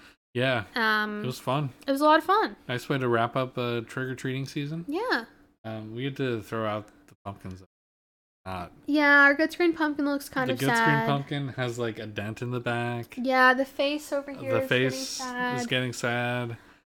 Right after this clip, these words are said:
Speaker 1: Yeah, so, uh, I guess it's over. Halloween is officially over.
Speaker 2: Halloween's over. Christmas has begun.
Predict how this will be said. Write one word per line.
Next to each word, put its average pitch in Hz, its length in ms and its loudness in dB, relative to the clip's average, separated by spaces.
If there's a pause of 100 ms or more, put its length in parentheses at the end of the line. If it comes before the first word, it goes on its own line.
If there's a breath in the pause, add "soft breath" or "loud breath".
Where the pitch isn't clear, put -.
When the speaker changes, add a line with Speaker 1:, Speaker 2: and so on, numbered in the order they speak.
(220)
Speaker 1:
Yeah, 107 280 -2
so, 127 380 0 (120)
uh, 131 100 0
I 127 60 -2
guess 143 280 -2
it's 156 140 -6
over. 143 480 2 (260 loud breath)
Halloween 170 440 0
is 156 180 -4
officially 143 460 -4
over. 160 300 -4
Speaker 2:
Halloween's 302 460 0
over. 294 260 2
Christmas 262 520 -8
has 214 140 -12
begun. 202 600 -12